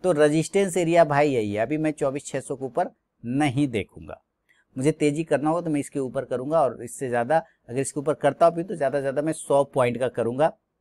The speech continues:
सौ भी नहीं बोलूंगा, पचास पचहत्तर पॉइंट का ही करूंगा, क्योंकि अगर इस एरिया पे आप चौबीस छह सौ पचास के आसपास देखते हैं तो आपको पता ये चल जाएगा कि मुकाबला ही नहीं है। चौबीस छह सौ पचास से सात सौ पे अगर मिला के देखें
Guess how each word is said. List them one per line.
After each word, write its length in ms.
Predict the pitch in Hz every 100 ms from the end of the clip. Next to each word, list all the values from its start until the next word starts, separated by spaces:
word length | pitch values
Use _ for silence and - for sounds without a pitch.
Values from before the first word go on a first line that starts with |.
| _ _ -
सौ 180 | 156
भी 140 | 151 165
नहीं 140 | 160
बोलूंगा, 340 | 147 135 135 160
पचास 360 | 147 127 135 -
पचहत्तर 340 | 117 117 127
पॉइंट 280 | 110 110 107
का 80 | 117
ही 100 | 117
करूंगा, 320 | 117 120 151 - _ _ -
क्योंकि 200 | 165 180
अगर 180 | 185 185
इस 280 | 180 185
एरिया 340 | 151 156 165 175
पे 100 | 185
आप 140 | 160 -
चौबीस 340 | 156 151 165
छह 120 | 151
सौ 160 | 139 160
पचास 460 | - 131 151 160
के 80 | -
आसपास 440 | 131 131 - 165 139
देखते 420 | 123 120 - 143
हैं 220 | 120 131 _ _ -
तो 60 |
आपको 220 | 123 - 139
पता 280 | - 120
ये 300 | 135 113 131
चल 280 | 156 - 120
जाएगा 380 | 123 113 95 - _ _ _ _ _ _ _ _ _ _ _ _ -
कि 60 |
मुकाबला 460 | 123 123 127 123 139
ही 160 | 127 120
नहीं 220 | 95 80
है। 100 | 80 _ -
चौबीस 380 | 123 117 135
छह 160 | - -
सौ 120 | -
पचास 380 | 117 - 123 120
से 60 | 123
सात 260 | - 104
सौ 140 | - 104
पे 160 | -
अगर 160 | 113 110
मिला 280 | 107 113 120
के 100 | 123
देखें 300 | 110 110